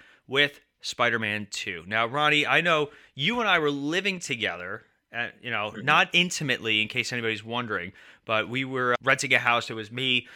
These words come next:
Speaker 1: Sean from Cinematic Adventures, and Ronnie. And I would play the first Spider-Man pretty, pretty often. Sean had a P S four, and he
Speaker 2: Mm-hmm.
Speaker 1: let me, he let me buy it. And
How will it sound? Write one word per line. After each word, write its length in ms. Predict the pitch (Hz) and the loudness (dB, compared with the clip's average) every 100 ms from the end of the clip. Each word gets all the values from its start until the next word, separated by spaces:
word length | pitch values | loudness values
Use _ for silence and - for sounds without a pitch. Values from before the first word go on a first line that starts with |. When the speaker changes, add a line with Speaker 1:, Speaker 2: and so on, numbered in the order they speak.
| - | -2
Speaker 1:
Sean 260 | - 139 131 | 4 4 4
from 100 | 120 | -2
Cinematic 380 | 131 117 113 | 0 4 4
Adventures, 400 | 113 107 101 110 | 2 -2 -4 -6
and 180 | 101 107 | -4 -4
Ronnie. 380 | 110 85 98 95 - - - - | -4 -2 -2 -2 -12 -20 -20 -6
And 560 | 117 117 110 110 110 - | -2 0 -2 -4 -10 -10
I 240 | 113 135 175 | 2 4 4
would 200 | 165 - | 2 -6
play 260 | - 139 | 0 0
the 80 | 120 | 0
first 340 | - 135 131 - | -4 -2 0 0
Spider-Man 540 | - 127 120 107 101 | 2 2 4 2 0
pretty, 440 | - 277 240 107 101 - - | -12 -8 -6 -6 -12 -20 -4
pretty 180 | 240 139 | 0 4
often. 460 | 110 135 - 85 76 | 4 4 0 -10 -2
Sean 260 | 143 147 | 2 4
had 140 | 165 165 | 4 0
a 20 | |
P 220 | - 165 | 2 0
S 120 | 156 | 0
four, 400 | - 123 117 131 - | -2 0 0 -2 -6
and 140 | 110 | -6
he 100 | 120 | -4
Speaker 2:
Mm-hmm. 80 | 107 | 0
Speaker 1:
let 160 | 117 123 | 0 2
me, 360 | 123 120 - - _ - | -2 -2 -8 -20 _ -6
he 100 | 135 | -4
let 100 | 113 | -4
me 80 | 104 | -4
buy 220 | 131 170 | 0 0
it. 120 | 95 - - 113 | -2 -8 -20 -16
And 380 | 117 113 113 | -12 -12 -14